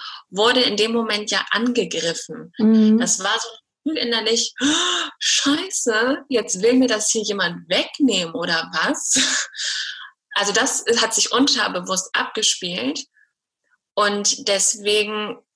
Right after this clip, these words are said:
Speaker 1: verstehe ich das so, dass dieser Switch von Magersucht auf Bulimie, dass das etwas war, was sich unterbewusst abgespielt hat,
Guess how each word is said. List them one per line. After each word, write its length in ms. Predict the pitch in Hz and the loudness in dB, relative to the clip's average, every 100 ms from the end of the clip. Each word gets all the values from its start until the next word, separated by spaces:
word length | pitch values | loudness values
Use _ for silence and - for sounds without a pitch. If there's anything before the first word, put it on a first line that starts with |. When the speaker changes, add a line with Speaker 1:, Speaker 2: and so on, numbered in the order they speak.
| _ _ _ _ _ _ - | _ _ _ _ _ _ -12
Speaker 1:
verstehe 480 | - 196 - 202 180 - | -6 -2 0 0 0 0
ich 260 | 294 - | 0 2
das 300 | - 196 - | 0 0 0
so, 380 | 185 190 220 262 - - - - _ - | -2 -4 -4 -6 -8 -20 -20 -20 _ -2
dass 580 | 190 190 185 - - - | 0 2 0 0 -2 -2
dieser 680 | 190 180 185 175 170 - | -2 0 0 0 0 -2
Switch 680 | - - - 233 240 - - | 0 0 2 0 2 0 0
von 320 | 185 180 175 | 0 -2 -4
Magersucht 600 | 185 196 208 196 185 180 - | 0 2 2 0 -4 -4 0
auf 320 | 185 202 202 | 2 2 -2
Bulimie, 720 | - 190 185 196 220 220 233 226 - - | -6 -4 -4 -4 -4 -4 -6 -8 -14 -4
dass 160 | 190 | 0
das 160 | 196 190 | 0 0
etwas 400 | - 180 185 - | -2 -2 0 2
war, 240 | 190 214 | 2 2
was 180 | 208 202 | 0 0
sich 200 | - - | 0 -2
unterbewusst 600 | 208 226 220 190 185 180 - | -2 -2 -2 -4 -4 -4 -2
abgespielt 680 | - - 233 - 226 233 | -2 0 -2 0 -2 0
hat, 160 | 196 226 | -2 -4